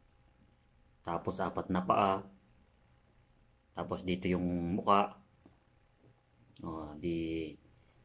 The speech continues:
experiment lang yan. Nagawa ko na to kaso sa ano,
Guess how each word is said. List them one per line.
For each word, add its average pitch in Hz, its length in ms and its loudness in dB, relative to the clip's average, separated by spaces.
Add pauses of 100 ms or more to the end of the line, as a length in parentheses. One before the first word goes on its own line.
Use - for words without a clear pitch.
(680)
experiment 110 560 2
lang 101 240 4
yan. 104 40 4
Nagawa 127 300 6
ko 123 60 0
na 117 120 0
to 107 120 4
kaso 107 400 4
sa 87 160 -2
ano, 95 320 -2